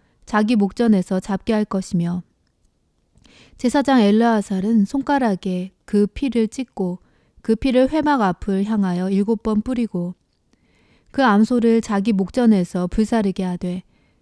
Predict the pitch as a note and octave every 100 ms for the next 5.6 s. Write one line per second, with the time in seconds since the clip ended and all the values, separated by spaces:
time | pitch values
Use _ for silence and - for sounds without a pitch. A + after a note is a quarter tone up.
0 | _ - A#3 A3+ G3+ A#3+ - - F#3 F3+
1 | - A3 G#3 G#3+ F#3+ F3 F3+ - - A#3+
2 | G3+ G3+ A#3+ A3+ F#3 F#3 G#3 G#3 A#3+ G#3
3 | F#3+ F3+ F3 F3+ F3+ - _ _ _ _
4 | _ _ _ _ - A#3 A#3+ C#4+ C4+ G3+
5 | F3 G3+ F#3 E3+ G#3+ G3+